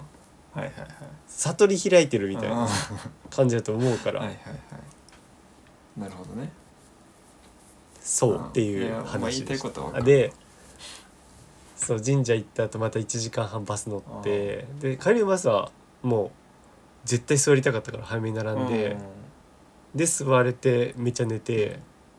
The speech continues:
Speaker 1: うん。
Speaker 2: で、その後、あ、でさ、その、あの、写真撮る時に、うわーの顔してた男の、
Speaker 1: うん。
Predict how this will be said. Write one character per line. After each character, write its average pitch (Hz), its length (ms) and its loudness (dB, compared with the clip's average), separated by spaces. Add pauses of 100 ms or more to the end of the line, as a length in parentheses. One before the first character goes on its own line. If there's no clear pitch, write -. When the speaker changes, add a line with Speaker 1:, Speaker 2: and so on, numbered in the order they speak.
(680)
Speaker 1:
う 139 40 -8
ん。 - 20 -6
Speaker 2:
で、 170 140 0
そ 160 160 0
の 139 120 4
後、 113 540 2 (840)
あ、 113 100 0
で 117 120 0
さ、 113 260 6
そ 113 140 -6
の、 104 160 -4
あ 101 40 -6
の、 104 240 -10
写 127 140 -4
真 151 180 -2
撮 151 100 4
る 127 100 0
時 104 240 -6
に、 95 200 -6
う 117 80 2
わ 139 180 8
ー 123 40 2
の 113 140 -2
顔 110 240 -4
し - 60 -8
て 92 120 -4
た 98 200 -2
男 120 420 0
の、 113 140 0
Speaker 1:
う 110 60 -2
ん。 107 100 -6